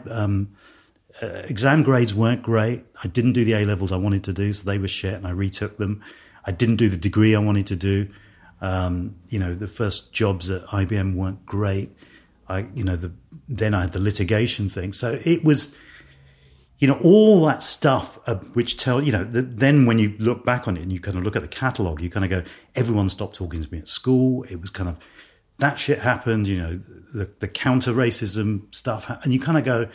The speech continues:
"Shit, you know, I've not succeeded at anything." And so internally, I still had that emotional state, although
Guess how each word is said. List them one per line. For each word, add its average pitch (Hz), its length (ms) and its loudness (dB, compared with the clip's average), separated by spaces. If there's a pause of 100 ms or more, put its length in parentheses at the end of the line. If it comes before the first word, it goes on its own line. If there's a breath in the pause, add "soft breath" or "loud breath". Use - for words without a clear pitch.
(960 loud breath)
"Shit, - 520 -2
you 123 120 0
know, 92 160 0
I've 123 160 0
not 180 180 4
succeeded 143 640 -4
at - 180 -10
anything." 98 640 -8 (100)
And 120 180 2
so 143 380 4 (840 loud breath)
internally, 151 800 2
I 123 140 2
still 143 400 4
had 123 320 -2
that 110 180 -2
emotional 98 460 0
state, 139 440 -4
although 107 460 0